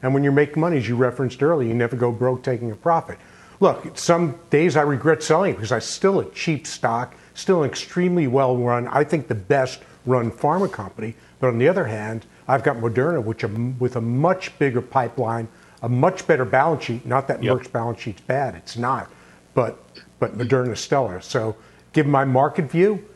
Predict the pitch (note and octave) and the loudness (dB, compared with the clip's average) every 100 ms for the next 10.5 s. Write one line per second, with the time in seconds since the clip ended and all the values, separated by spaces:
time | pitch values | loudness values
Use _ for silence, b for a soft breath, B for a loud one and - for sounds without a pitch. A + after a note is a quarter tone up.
0 | - C3 B2+ B2+ - C3 B2+ B2 A#2 A#2+ | -6 -4 -2 -4 0 0 2 -2 -2 -2
1 | A2+ A#2 - A2 A#2+ C#3+ - G#2 G2+ A#2+ | -2 -4 -6 -6 -4 -6 -12 -14 -12 -12
2 | - - C#3 C#3+ C#3+ D#3+ C#3+ C3+ A#2 A#2 | -14 -2 0 0 -4 0 0 0 0 0
3 | G#2+ A#2+ A#2 A2+ - C#3+ A2 A#2+ G#2+ - | 0 0 -2 -2 0 0 0 0 -2 0
4 | A2 A2 A#2 A2+ - A#2+ - A2+ G#2 A2 | 0 2 0 -2 0 -2 0 -2 0 0
5 | A2 - G2 F2+ A2+ G#2+ A2+ A2 - G2 | -2 -8 -8 -4 -2 0 -2 -2 -6 -8
6 | G#2 A#2+ G#2+ - A2+ A#2+ A#2+ G#2+ A2+ G#2+ | 0 2 0 -2 -6 -2 0 2 0 0
7 | G2+ A#2 - G#2+ G#2 - G#2 G2 A2 - | -2 -4 -4 -2 -2 -4 -10 -8 -8 -6
8 | A#2 G#2 A#2 G2 G2 A2 A2+ G#2 G#2 G2+ | -8 -8 -6 -6 -4 -2 -2 -2 -4 -4
9 | G#2+ F#2 G2+ G2+ E2+ A#2+ A#2 G2 - E2 | -6 -4 -4 -4 -4 -6 -4 -6 -12 -6
10 | G2+ A2 - - | -2 -2 -2 -6